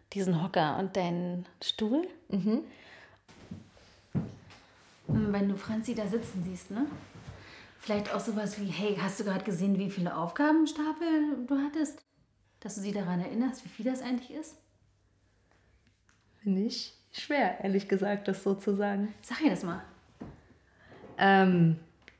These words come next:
Speaker 2: ja, siehst du eigentlich, was du so für Aufgaben hast? Also ich würd da total straucheln.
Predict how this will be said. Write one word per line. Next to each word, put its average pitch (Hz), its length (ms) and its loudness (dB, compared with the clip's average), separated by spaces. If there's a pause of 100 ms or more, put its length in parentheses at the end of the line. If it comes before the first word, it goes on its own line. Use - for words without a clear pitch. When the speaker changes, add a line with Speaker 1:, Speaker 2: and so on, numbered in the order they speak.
Speaker 2:
ja, 160 120 4
siehst 175 240 0
du - 40 4
eigentlich, 190 360 4
was 190 180 2
du 180 80 2
so 175 160 4
für 175 240 0
Aufgaben - 500 2
hast? - 380 0
Also 175 140 4
ich - 200 0
würd 240 140 0
da 247 120 2
total 226 440 4
straucheln. 180 760 6